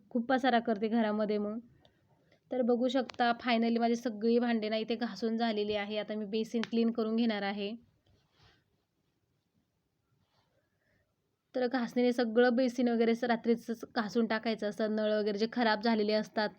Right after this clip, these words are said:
तर भा-, म्हणजे खरकट जे उडालेलं असतं ना, त्यामुळे सगळं खराब झालेलं असतं, सगळं क्लीन करायचं जेणेकरून आपल्या घरामध्ये, अ, झुरळ वगैरे होणार नाहीत.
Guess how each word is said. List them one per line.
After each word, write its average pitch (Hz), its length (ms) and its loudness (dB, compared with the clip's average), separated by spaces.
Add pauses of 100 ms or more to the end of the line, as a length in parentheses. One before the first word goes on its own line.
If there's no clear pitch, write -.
तर 220 200 2 (520)
भा-, 226 380 2
म्हणजे 208 260 -6
खरकट 226 360 2
जे 220 120 4
उडालेलं 233 460 4
असतं 226 220 -4
ना, 214 120 -4
त्यामुळे 226 280 -2
सगळं 254 240 0
खराब 247 260 2
झालेलं 233 280 2
असतं, 226 220 0
सगळं 247 220 0
क्लीन 262 280 0
करायचं 233 420 0
जेणेकरून 233 440 0
आपल्या 233 240 0
घरामध्ये, 233 520 2 (640)
अ, 233 200 0
झुरळ 233 360 4
वगैरे 240 260 4
होणार 240 360 2
नाहीत. 233 320 2